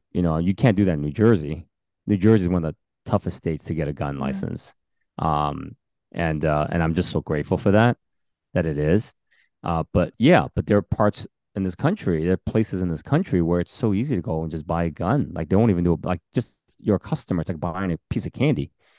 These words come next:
Speaker 1: So it's a sad reality, and there needs to be, um, some serious deep re-,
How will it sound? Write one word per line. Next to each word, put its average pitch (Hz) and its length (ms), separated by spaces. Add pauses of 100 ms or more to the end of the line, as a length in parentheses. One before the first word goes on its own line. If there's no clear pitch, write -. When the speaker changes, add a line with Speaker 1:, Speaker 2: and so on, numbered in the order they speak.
(360)
Speaker 1:
So 104 260
it's 123 260
a 170 60
sad 151 260
reality, 101 760
and 87 300
there 92 120
needs 98 180
to - 80
be, 87 500 (100)
um, 78 300 (160)
some - 280
serious 95 400
deep 87 360
re-, 90 120